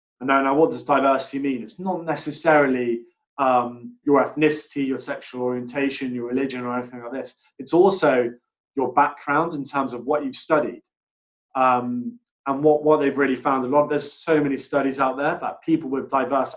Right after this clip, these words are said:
academic backgrounds also add value to companies. Like, if you just had economists running strategy consulting functions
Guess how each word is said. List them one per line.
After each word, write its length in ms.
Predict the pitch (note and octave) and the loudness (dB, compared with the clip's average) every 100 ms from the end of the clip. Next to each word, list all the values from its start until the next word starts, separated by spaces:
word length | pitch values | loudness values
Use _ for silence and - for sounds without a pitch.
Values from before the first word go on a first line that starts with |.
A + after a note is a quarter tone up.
| C#3+ | -6
academic 540 | - B2 D#3+ E3 D3+ - | -4 0 2 2 -2 -12
backgrounds 800 | A2 _ _ F#2+ _ - - _ _ _ _ | -18 _ _ _ _ -16 -16 _ _ _ _
also 420 | D3 C#3+ C#3+ C3+ - | 4 4 2 -4 2
add 200 | C3+ B2 | 2 2
value 340 | C3 C3 B2 A#2+ | -2 0 -2 -4
to 80 | - - | -12 -10
companies. 520 | C3 A#2+ G2 G#2 _ | -10 -10 -18 -18 _
Like, 220 | B2 A#2+ B2 _ _ | -4 -4 -8 _ _
if 140 | E3+ E3+ | -4 -2
you 140 | F3+ | 0
just 180 | E3+ F3 | 0 -2
had 220 | - D#3+ | 2 2
economists 1000 | C#3 - - D3+ B2 A2+ - - - - _ _ _ C#3+ | 2 -2 0 2 0 -6 -16 -20 -20 -20 _ _ _ 0
running 300 | C#3 C3 B2+ | 2 2 -6
strategy 520 | - D3 - - C3 | -4 -4 -6 -8 -10
consulting 680 | B2+ B2 C#3+ C3+ - A#2+ A#2 | -10 -6 -4 -4 -6 -10 -6
functions 760 | C3+ B2+ - - G2+ F#2+ G2 | -6 -6 -10 -14 -14 -16 -20